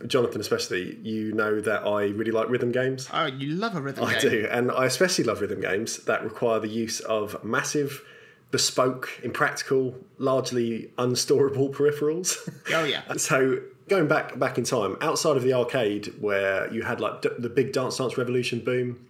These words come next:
Speaker 1: that then kind of bled into homes with those soft plastic mats people have for the PlayStation, there was nothing that was kind of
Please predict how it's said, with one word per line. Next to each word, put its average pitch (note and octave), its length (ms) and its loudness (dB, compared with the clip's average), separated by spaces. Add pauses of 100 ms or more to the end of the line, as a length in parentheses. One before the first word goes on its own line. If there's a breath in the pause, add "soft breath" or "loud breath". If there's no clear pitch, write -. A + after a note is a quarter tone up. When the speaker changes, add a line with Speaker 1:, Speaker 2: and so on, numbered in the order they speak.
Speaker 1:
that C3+ 240 2
then A#2+ 260 4
kind A#2+ 160 0
of G#2+ 100 -2
bled A#2 180 4
into G#2+ 160 -2
homes G#2+ 480 0
with A#2+ 100 -4
those A2 240 2
soft - 240 -2
plastic - 320 -2
mats A#2 220 -2
people A2 240 -6
have B2 180 -2
for A#2+ 80 -4
the A#2 60 -6
PlayStation, A#2+ 680 -2 (600 loud breath)
there D3 100 6
was C3+ 160 4
nothing D#3 320 4
that C3+ 80 4
was - 140 -4
kind B2+ 160 0
of - 240 -4